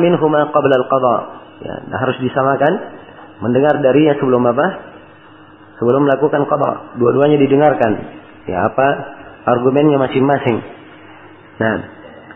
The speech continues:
wa tashilul hijab bihasbil imkan. Ya, dan memudahkan hijab. Memudahkan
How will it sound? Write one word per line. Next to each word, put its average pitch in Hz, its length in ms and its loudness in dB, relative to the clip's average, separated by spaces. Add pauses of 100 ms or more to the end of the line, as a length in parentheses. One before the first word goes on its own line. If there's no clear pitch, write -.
(140)
wa 123 160 0
tashilul 170 560 2
hijab 135 560 2
bihasbil 135 480 0 (160)
imkan. 117 320 0 (880)
Ya, 87 160 -6
dan 117 160 0
memudahkan 156 540 2 (100)
hijab. 131 300 4 (920)
Memudahkan 127 540 0